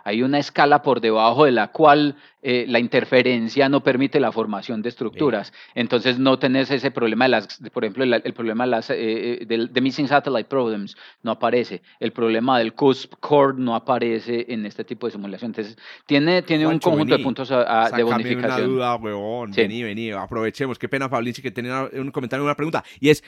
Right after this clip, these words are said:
Speaker 2: ¿pero cómo van a ser los wims con un millón de veces la masa me-, menor que la de los neutrinos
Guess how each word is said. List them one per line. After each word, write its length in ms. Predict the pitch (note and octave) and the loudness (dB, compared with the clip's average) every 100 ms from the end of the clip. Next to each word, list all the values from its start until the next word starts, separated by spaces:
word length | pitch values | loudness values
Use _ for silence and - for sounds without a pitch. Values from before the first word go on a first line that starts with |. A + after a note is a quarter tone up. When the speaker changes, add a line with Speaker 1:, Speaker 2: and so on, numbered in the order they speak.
| _ - | _ 2
Speaker 2:
¿pero 180 | D#3 | 2
cómo 240 | - E3 F#3 | 4 2 4
van 220 | F#3 F3 | 2 0
a 80 | F3 | -4
ser 340 | F#3 E3+ D#3+ | -4 -4 -4
los 220 | D#3+ E3+ | -4 -6
wims 340 | D#3 E3 D#3+ - | -4 -4 -6 -8
con 160 | E3 | -6
un 140 | D#3 D#3 | -4 -4
millón 340 | D#3 D3 D3 | -4 -2 -2
de 80 | D3 | 0
veces 320 | C#3+ C#3+ C#3+ | 0 -2 -6
la 140 | C3 A2 | -8 -8
masa 300 | A2+ A#2 C3+ | -8 -8 -10
me-, 180 | B2+ A#2 | -12 -10
menor 380 | B2 A#2 A#2 | -8 -6 -8
que 100 | - | -8
la 140 | B2 A2 | -10 -8
de 80 | G#2+ | -10
los 340 | G#2 G#2 G2+ | -10 -12 -10
neutrinos 600 | G#2 G2+ A2+ A2 A#2 - | -10 -10 -10 -10 -10 -12